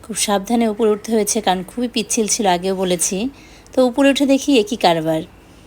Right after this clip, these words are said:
আরিশা অদ্রি পাপা ভিজছে বৃষ্টিতে। আসলে বৃষ্টি দেখলে ছোট বড় সবারই ভিজতে মন চায়, কিন্তু তাকে বললাম যে, "চলে আসো, কারণ বাচ্চাগুলোকে নিয়ে আসছি, তুমি আর ভিজো না।" এর ভিতরে দেখি একান্ত মামুনিও নেমে গেছে বৃষ্টিতে। হুম,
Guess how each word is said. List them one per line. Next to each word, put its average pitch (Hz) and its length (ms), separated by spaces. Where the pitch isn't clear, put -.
আরিশা 202 340
অদ্রি 226 220
পাপা 214 360
ভিজছে 214 420
বৃষ্টিতে। 175 440
আসলে 262 260
বৃষ্টি 220 280
দেখলে 233 300
ছোট - 200
বড় 202 220
সবারই 185 360
ভিজতে 185 300
মন 165 220
চায়, 156 280
কিন্তু 220 200
তাকে 233 200
বললাম 220 260
যে, 233 160
"চলে 226 160
আসো, 226 220
কারণ 214 160
বাচ্চাগুলোকে 214 520
নিয়ে 208 180
আসছি, 202 320
তুমি 196 220
আর 190 80
ভিজো 180 220
না।" 160 120
এর 247 140
ভিতরে 240 220
দেখি 240 160
একান্ত 226 360
মামুনিও 202 400
নেমে 175 240
গেছে 165 220
বৃষ্টিতে। 165 460
হুম, 190 280